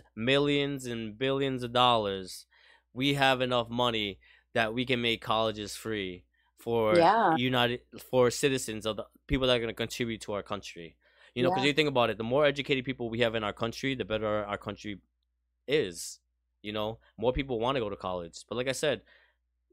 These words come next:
Speaker 1: we start pushing college too much, and some people are meant to be workers. Like, some people are meant to go to trade school, learn how to be a welder and be a welder. Some people are meant to be plumbers, like, go to plumbing school and
Speaker 2: Yeah.
Speaker 1: become a plumber, and that's it.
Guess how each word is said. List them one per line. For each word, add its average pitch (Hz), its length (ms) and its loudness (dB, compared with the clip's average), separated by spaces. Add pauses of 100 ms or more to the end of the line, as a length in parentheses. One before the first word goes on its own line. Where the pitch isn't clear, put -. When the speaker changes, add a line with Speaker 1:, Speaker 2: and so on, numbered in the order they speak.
(320)
Speaker 1:
we 123 180 -4
start 135 320 4
pushing 143 400 4
college 120 500 0
too 135 200 -6
much, 123 440 -2
and 107 300 -4 (380)
some 135 180 0
people 156 180 4
are 135 40 6
meant 143 160 2
to - 80 -8
be 139 80 0
workers. 127 400 0
Like, 98 120 -4
some 123 140 -4
people 131 140 -2
are 127 40 -2
meant 127 180 -2
to 123 80 -6
go 120 120 2
to 113 100 2
trade 123 300 0
school, 95 380 -4
learn 107 220 0
how 120 60 -2
to 113 80 -4
be 113 120 -2
a 104 60 2
welder 101 420 0
and 95 120 -6
be 104 100 -2
a 110 80 2
welder. 104 440 0 (300)
Some - 160 -14
people 107 240 -2
are 104 40 -4
meant 107 180 -6
to - 60 -16
be 113 100 -4
plumbers, 101 460 -2
like, 95 120 -6
go 101 100 -2
to 107 60 -2
plumbing 120 280 -2
school 113 260 -8
and 104 200 -8
Speaker 2:
Yeah. 175 120 -4
Speaker 1:
become 180 180 0
a 113 40 -2
plumber, 123 280 -2
and 98 100 -4
that's 98 180 -6
it. 117 160 -2